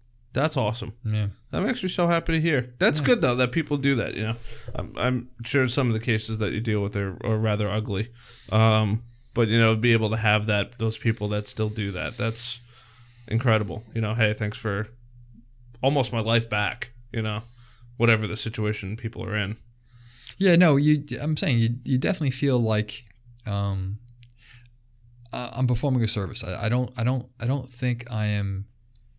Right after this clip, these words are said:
Speaker 2: I don't feel like I'm taking advantage of a situation. I feel like I am, uh, you know, coming in a time when people need me. You know, I'm not,
Speaker 1: Mm-hmm.
Speaker 2: I'm not going into their homes and creating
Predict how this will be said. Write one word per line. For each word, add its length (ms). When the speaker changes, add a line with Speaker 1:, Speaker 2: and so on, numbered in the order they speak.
Speaker 2:
I 60
don't 360
feel 180
like 220
I'm 440
taking 280
advantage 420
of 100
a 60
situation. 480
I 60
feel 140
like 160
I 160
am, 480
uh, 100
you 140
know, 360
coming 300
in 140
a 60
time 560
when 260
people 300
need 300
me. 180
You 160
know, 140
I'm 100
not, 180
Speaker 1:
Mm-hmm. 80
Speaker 2:
I'm 60
not 160
going 220
into 160
their 120
homes 500
and 120
creating 600